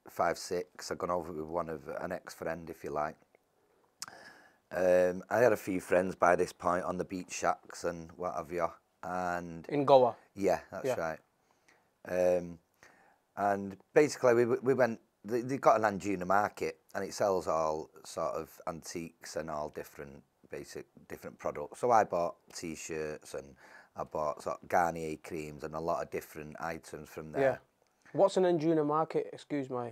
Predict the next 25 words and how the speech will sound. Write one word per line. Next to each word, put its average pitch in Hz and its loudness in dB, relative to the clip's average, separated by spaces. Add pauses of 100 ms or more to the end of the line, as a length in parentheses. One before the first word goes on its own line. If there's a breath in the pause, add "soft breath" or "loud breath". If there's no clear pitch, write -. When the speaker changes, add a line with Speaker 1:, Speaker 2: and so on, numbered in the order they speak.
Speaker 2:
ignorance. 123 -2
Speaker 1:
It's, 185 2
it's 185 -4
just - 2
basic, 147 4
it's, 131 -2
call 180 0
it - 0
flea 127 0
market, 104 0
if - -12
you 95 2
like. 76 -2
But - 0
on 131 6
there, 110 6
you 95 0
can 107 -8
get 107 -2
sort 92 0
of 87 -6
artifacts, - -2
you 90 -8
know. 82 -4
Uh, 82 -2